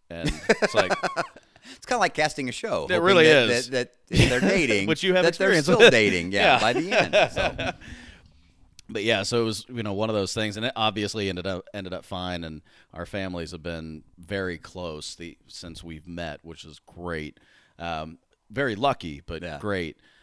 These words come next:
Speaker 1: But yeah, we, we went down there, and I'd never been out of the country. I mean, I'd barely been out of Missouri.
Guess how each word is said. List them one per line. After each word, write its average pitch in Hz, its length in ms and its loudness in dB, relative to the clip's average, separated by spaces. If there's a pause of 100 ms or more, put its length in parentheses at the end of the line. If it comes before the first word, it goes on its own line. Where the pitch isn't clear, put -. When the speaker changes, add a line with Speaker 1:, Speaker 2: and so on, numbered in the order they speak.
(220)
Speaker 1:
But 95 80 -10
yeah, 101 160 -4
we, 98 300 -6
we 110 160 -14
went 151 180 -12
down 156 220 -8
there, 131 140 -6
and 104 100 -8
I'd 123 120 -10
never 131 220 -8
been 139 100 -6
out 123 120 -6
of 110 60 -10
the 98 60 -8
country. 127 300 -12
I - 20 -10
mean, 107 140 -10
I'd 120 300 -12
barely 117 280 -8
been 110 120 -12
out 110 80 -12
of 92 80 -14
Missouri. 85 640 -12